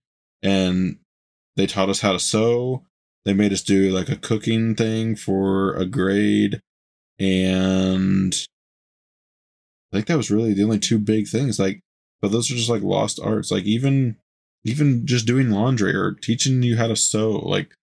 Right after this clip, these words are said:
little things that are beneficial to you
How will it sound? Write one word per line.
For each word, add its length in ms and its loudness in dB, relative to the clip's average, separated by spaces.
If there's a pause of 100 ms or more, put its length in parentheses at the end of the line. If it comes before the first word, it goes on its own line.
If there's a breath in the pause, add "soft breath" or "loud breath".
(200)
little 280 2
things 360 -2
that 120 0
are 80 0
beneficial 680 -2
to 160 -4
you 440 2